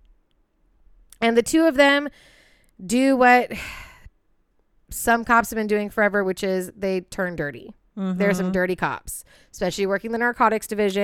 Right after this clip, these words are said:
Speaker 2: Oh, are you kidding?
Speaker 1: A new division where people don't even really know what you're supposed to be doing.
Speaker 2: How exciting.
Speaker 1: So they bust people for drugs. They'll keep the drugs. They'll resell the drugs. They'll pocket the money.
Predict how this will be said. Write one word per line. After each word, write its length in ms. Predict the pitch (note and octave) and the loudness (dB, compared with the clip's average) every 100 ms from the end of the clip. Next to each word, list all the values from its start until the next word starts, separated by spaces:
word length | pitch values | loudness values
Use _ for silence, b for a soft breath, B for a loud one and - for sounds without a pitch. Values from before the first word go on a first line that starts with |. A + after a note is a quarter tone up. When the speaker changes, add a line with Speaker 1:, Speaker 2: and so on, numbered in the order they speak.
| G#3 | 2
Speaker 2:
Oh, 40 | F#3 | 2
are 80 | D#3+ | -2
you 100 | E3 | -6
kidding? 320 | - F3 F#3 | -6 -4 -4
Speaker 1:
A 60 | G3 | -4
new 200 | G3 A#3 | -2 -2
division 440 | B3 A#3 A3+ G#3+ | 2 2 2 -2
where 80 | G3+ | -6
people 200 | A3 G#3 | -6 -4
don't 120 | G#3+ | -4
even 180 | G#3 G3 | -4 -4
really 220 | G#3+ G#3 | -2 -2
know 560 | F#3 G3 G#3 G#3+ G#3 G3+ | -2 0 4 4 4 2
what 240 | G3 G3 | 0 -2
you're 200 | G3 F#3+ | -4 -4
supposed 440 | - F#3+ G3 F#3+ | -6 -2 -2 -2
to 40 | G3 | -6
be 120 | F#3+ | -6
doing. 420 | F3+ F#3 G#3+ A#3+ | -2 -2 -2 -4
Speaker 2:
How 220 | C4 G3 | -6 -6
exciting. 560 | E3 - E3 C#3 B2 B2 | -6 -10 -12 -12 -12 -6
Speaker 1:
So 180 | A#3 G#3+ | 0 0
they 120 | G3 | 2
bust 300 | F3 A#3 - | 2 0 0
people 220 | C#4+ C4+ | 0 0
for 100 | C4+ | 0
drugs. 420 | A3 G#3+ G#3 G3+ | 2 2 2 0
They'll 160 | F3+ D#3+ | -6 -6
keep 320 | - C#4+ - | -6 -6 -6
the 40 | A3+ | -4
drugs. 560 | A3 G#3 G3 F#3 F3 | 2 4 4 0 -4
They'll 180 | F3 E3 | -6 -6
resell 480 | F#3 D4 D4 B3 A3 | -6 -6 0 2 2
the 100 | G3+ | 0
drugs. 480 | F#3 F3+ F3 E3+ E3 | 2 2 2 0 -6
They'll 160 | D3+ | -8
pocket 400 | D3+ B3+ C4+ C#4 - | -2 0 0 -2 -6
the 100 | A3 | -4
money. 720 | G#3 F#3+ F#3+ F3+ F3 F3 | -4 -4 -4 -4 -6 -8